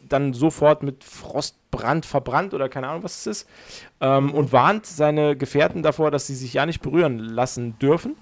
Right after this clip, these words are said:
Speaker 1: Ähm, woraufhin dann Loki durch Zufall in einem Handgemenge auch berührt wird und, ähm, da passiert überhaupt nichts. So, und, äh,
Speaker 2: Nee.
Speaker 1: der Riese, der ihn da berührt hat, der merkt das auch direkt.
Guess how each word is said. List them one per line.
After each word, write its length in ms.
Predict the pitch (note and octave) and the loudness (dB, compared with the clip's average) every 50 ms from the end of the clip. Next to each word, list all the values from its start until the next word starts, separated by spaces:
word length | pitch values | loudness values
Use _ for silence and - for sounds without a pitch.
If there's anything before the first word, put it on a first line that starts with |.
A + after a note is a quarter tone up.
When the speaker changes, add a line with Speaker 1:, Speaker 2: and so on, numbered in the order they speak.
| _ - - - - - - - - - - _ - | _ -20 -20 -20 -20 -20 -20 -20 -20 -20 -20 _ -4
Speaker 1:
Ähm, 540 | - D#3 C3+ C#3 C#3+ C#3+ C#3+ C#3+ C#3+ C#3 C#3 - _ _ _ _ _ _ _ _ _ _ _ _ _ _ _ _ _ _ _ _ _ _ | 0 2 2 2 2 2 2 0 0 -2 -4 -8 _ _ _ _ _ _ _ _ _ _ _ _ _ _ _ _ _ _ _ _ _ _
woraufhin 460 | - - C#3+ C3+ D3+ C3+ - D#3+ E3 | -2 2 4 6 6 6 4 2 2
dann 240 | E3 D#3+ D3+ C#3+ C3+ - _ - | 4 4 2 2 0 -6 _ -4
Loki 560 | C3 B2+ C#3+ F3+ - - - D#3 E3 F#3 F3 | 0 2 2 2 2 0 -2 -4 -4 -4 -4
durch 200 | C#3 C#3+ C#3 - | -4 -4 -6 -6
Zufall 360 | - - F3 D#3 E3 E3 D#3 | -6 -8 -2 0 2 2 2
in 80 | C#3 C#3+ | 2 2
einem 140 | C#3 C3 B2+ | 2 2 2
Handgemenge 500 | D3 E3+ - - D#3+ D3+ D3 D3 C#3+ B2+ | 0 0 0 0 0 0 0 0 0 2
auch 240 | C3+ D#3 D#3 - - _ - | 2 0 0 -2 -6 _ -8
berührt 500 | C#3 B2 C3+ B2+ C#3 D3 C#3+ - - A#2 | -4 -4 -2 2 2 2 2 2 2 2
wird 300 | C#3 E3 G3+ G3 - - - - - - - _ _ _ - | 2 2 2 2 -2 -8 -20 -20 -20 -20 -20 _ _ _ 2
und, 320 | D3 D3+ D3+ D3+ C#3 - D3 | 2 2 2 0 0 2 4
ähm, 520 | D3 D3 D3 D3 C#3+ C#3+ D3 D3 C#3+ C3+ - _ _ _ _ _ _ _ _ _ | 4 4 4 4 2 0 -2 -4 -4 -6 -10 _ _ _ _ _ _ _ _ _
da 380 | - C3 A2+ B2 C#3 D3+ E3 D#3 D#3 - - _ _ _ _ _ _ _ _ _ _ - - - | -2 0 2 2 2 0 -2 -6 -14 -20 -20 _ _ _ _ _ _ _ _ _ _ -16 -8 -6
passiert 260 | D3+ C#3+ - E3+ D#3 | -4 -2 -2 -2 0
überhaupt 280 | D#3+ D#3+ D#3+ D#3 - | 2 4 2 2 2
nichts. 300 | A#2 A2 - - - - - - E3 C3+ | -2 -8 -10 -10 -14 -18 -18 -20 -14 -8
So, 140 | A#2+ A#2+ | -6 -6
und, 320 | A2+ A#2 A#2+ A#2+ A2+ - - | -4 -4 -6 -8 -6 -4 0
äh, 160 | B2 A#2+ A#2 | 2 2 2
Speaker 2:
Nee. 60 | A#2 A2+ | 2 0
Speaker 1:
der 400 | A#2 - A#2+ A#2+ A#2+ B2 B2 A2+ | 0 0 0 0 0 0 -2 -4
Riese, 380 | C3 D3 D#3+ D#3+ E3+ G3+ G3+ D#3+ | -4 -4 -2 0 0 0 0 0
der 140 | D#3+ C#3+ | 0 -2
ihn 120 | C#3 C#3+ C3 | -2 0 0
da 80 | C3+ | 0
berührt 260 | C3 B2+ B2+ C3 C3 B2+ | 0 0 -2 -2 -2 -2
hat, 140 | C#3 C#3+ | -2 -2
der 80 | - B2+ | -2 -2
merkt 180 | A#2+ D#3+ - - | -2 -2 -4 -4
das 120 | F#3 - | -6 -6
auch 80 | A#2+ A#2 | -6 -6
direkt. 360 | - B2 A#2+ D#3 - _ | -6 -6 -6 -6 -8 _